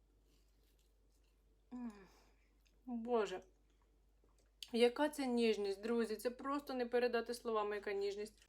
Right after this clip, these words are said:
Ви обов'язково маєте це приготувати.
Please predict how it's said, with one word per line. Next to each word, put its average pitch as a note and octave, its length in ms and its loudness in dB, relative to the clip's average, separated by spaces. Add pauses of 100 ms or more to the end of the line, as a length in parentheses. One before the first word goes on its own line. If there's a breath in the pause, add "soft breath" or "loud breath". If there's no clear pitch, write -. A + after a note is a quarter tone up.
(220)
Ви B3+ 180 0
обов'язково A3+ 800 6
маєте G#3+ 400 2
це G3+ 200 0
приготувати. G3 720 -2